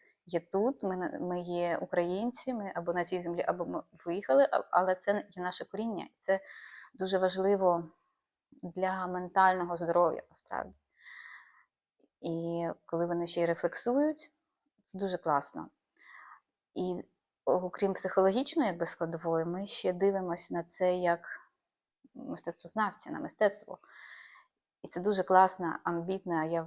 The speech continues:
вважаю, мета, е, ввести дітей в класне таке сучасне мистецтво, саме з ними зробити такі культурні, е,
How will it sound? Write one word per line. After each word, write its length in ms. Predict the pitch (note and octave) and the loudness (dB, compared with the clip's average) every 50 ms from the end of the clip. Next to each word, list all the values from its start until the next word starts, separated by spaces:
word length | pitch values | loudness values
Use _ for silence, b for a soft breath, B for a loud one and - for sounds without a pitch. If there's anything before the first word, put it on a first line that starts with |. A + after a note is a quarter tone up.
| E3 | -4
вважаю, 540 | - D#3+ E3 F3+ F3 F3 F3 E3 D#3+ D#3+ D#3+ | -6 -4 -2 -2 0 0 0 0 -2 -4 -4
мета, 500 | D#3+ E3 E3 - - F#3+ G3+ B3 D4 E4 | -4 -4 -4 -4 -2 -2 0 2 0 0
е, 260 | D#4+ - _ - - | -2 -8 _ -4 -2
ввести 640 | F3+ F3 E3+ E3+ F3 F3+ F#3+ G#3+ G#3 - - - - | -2 -2 -4 -4 0 2 2 2 0 -2 -6 -6 -6
дітей 580 | - - - E3 - - F#3+ A#3 C4 C#4+ C#4 C#4 | -6 -6 -10 -8 -2 0 2 2 2 0 -2 -6
в 40 | - | -8
класне 420 | - - E3 F#3 A3 A3 - G#3 | -2 2 2 2 2 2 -2 -6
таке 260 | F#3+ - - - E3 D#3+ | -8 -8 -8 -10 -12 -12
сучасне 600 | - - E3 - - F#3+ F#3+ G3 - - F3+ F3+ | -10 -8 -4 -4 -2 -2 -2 -4 -4 -8 -8 -8
мистецтво, 540 | - - - - F#3 F#3 F#3 - - - | -8 -6 0 4 4 4 4 2 -6 -10
саме 320 | - - - F3 F#3 F3 F3 B B B B B B B B B B | -8 -6 -4 -2 -2 -2 -2 B B B B B B B B B B
з 80 | E3+ | -4
ними 500 | E3+ F3+ F#3+ G#3 G#3+ F#3+ E3 D3 - - - | -2 0 0 2 2 0 0 0 -2 -4 -6
зробити 720 | - - E3+ E3 E3 E3+ F3 A#3 B3 - A#3+ A3 A3+ A3 A#3 _ _ _ _ _ | -4 -2 -2 -2 0 0 0 0 2 2 0 0 0 -4 -8 _ _ _ _ _
такі 240 | - - - - F3+ | -20 -16 -12 -12 -10
культурні, 840 | - - E3+ E3 E3 - - F3+ A3+ C4 C4+ C4+ C4 C4+ C4+ C4+ C4+ _ _ _ _ _ - - | -6 -4 -4 -4 -4 -4 -2 0 2 2 2 2 2 0 0 -4 -6 _ _ _ _ _ -8 -6
е, 340 | - - E3+ E3+ E3+ E3+ | -4 -2 -2 -2 -4 -4